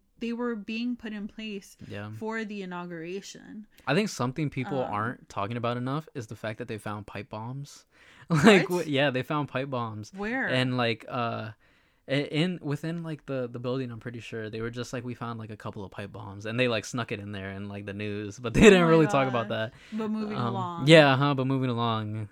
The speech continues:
Speaker 2: nothing else. <laughs>
Speaker 1: Oh my gosh, that's insane. I, I
Speaker 2: Yeah.
Speaker 1: had not heard
Speaker 2: Which
Speaker 1: of
Speaker 2: is
Speaker 1: that.
Speaker 2: crazy because I think that, like, yeah, for, not, at first, for inauguration, I was, like, at the beginning of the year, I was just like,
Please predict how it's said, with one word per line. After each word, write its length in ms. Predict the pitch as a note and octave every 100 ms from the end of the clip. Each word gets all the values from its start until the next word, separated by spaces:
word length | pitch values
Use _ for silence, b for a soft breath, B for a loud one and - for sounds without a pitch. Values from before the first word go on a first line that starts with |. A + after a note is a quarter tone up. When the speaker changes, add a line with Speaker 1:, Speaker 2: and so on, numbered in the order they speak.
| -
Speaker 2:
nothing 420 | C3 A#2+ A#2 A2+
else. 460 | G#2 G2+ G2+ - D#3+
<laughs> 40 |
Speaker 1:
Oh 160 | G#3+ A3
my 180 | A#3+ A#3
gosh, 260 | A3+ A3 -
that's 220 | G#3 -
insane. 540 | G#3+ G3+ A#3 A3+ G3
I, 140 | F#3 F#3
I 20 |
Speaker 2:
Yeah. 280 | G#3 G#2 G#2+
Speaker 1:
had 140 | G2+
not 280 | G2+ F#3 F#3
heard 100 | G#2+
Speaker 2:
Which 140 | C#3+
Speaker 1:
of 60 | E3
Speaker 2:
is 40 |
Speaker 1:
that. 60 | D#3
Speaker 2:
crazy 260 | E3 E3 D3+
because 260 | C3+ C#3+
I 80 | C3
think 260 | B2 C3+ -
that, 160 | B2+
like, 180 | A2+ A2
yeah, 340 | G#2 G#2+ G2 -
for, 480 | - A2 G#2+ G#2 G2+ b b b
not, 200 | B2+ B2+
at 200 | D#2 C3+
first, 360 | - B3+ B3+ -
for 140 | E3+
inauguration, 520 | D3+ D3 C#3 C3+ C3
I 80 | B2
was, 160 | B2+ G#2+
like, 160 | C3 B2+
at 80 |
the 80 | B2+
beginning 220 | B2 B2+
of 60 | B2+
the 40 | A#2+
year, 140 | A#2
I 40 |
was 100 | A2
just 180 | A2+ G#2+
like, 260 | A#2+ G2+